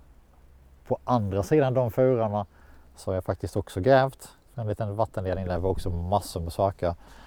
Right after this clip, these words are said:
Och nu gräver jag, vad kan det vara, två kilometer ditåt. Och där är också grejer.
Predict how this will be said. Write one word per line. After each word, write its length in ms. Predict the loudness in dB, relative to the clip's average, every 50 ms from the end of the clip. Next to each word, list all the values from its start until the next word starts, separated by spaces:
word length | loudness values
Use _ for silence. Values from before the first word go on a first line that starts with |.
| -20 -20 -20 -20 -20 -20 -4
Och 160 | 0 2 2 4
nu 320 | 6 6 6 6 6 4
gräver 340 | 4 6 6 6 4 4 2
jag, 200 | 0 0 -2 -2 -6 -16 -20 -20 -20 -20 -20 -20 -14 -12
vad 100 | -10 -8
kan 120 | -6 -4
det 60 | -4
vara, 220 | -2 -2 -4 -4 -6
två 280 | -8 0 2 2 2
kilometer 840 | 4 2 0 0 2 2 2 0 0 -2 -2 -4 -4 -4 -2 -2 -2 -4 -12 -20 -20 -20 -20 -20 -20 -20 -20 -20 -20 -20 -20 -20 -20 -20 -20 -20 -20 -20 -20 -20 -20 -20 -10 -2
ditåt. 520 | 2 2 2 2 2 0 0 0 0 -8 -20 -16 -6
Och 180 | 0 0 4
där 120 | 4 6 6 8
är 60 | 8
också 260 | 8 6 6 2 4
grejer. 340 | 4 6 6 6 4 2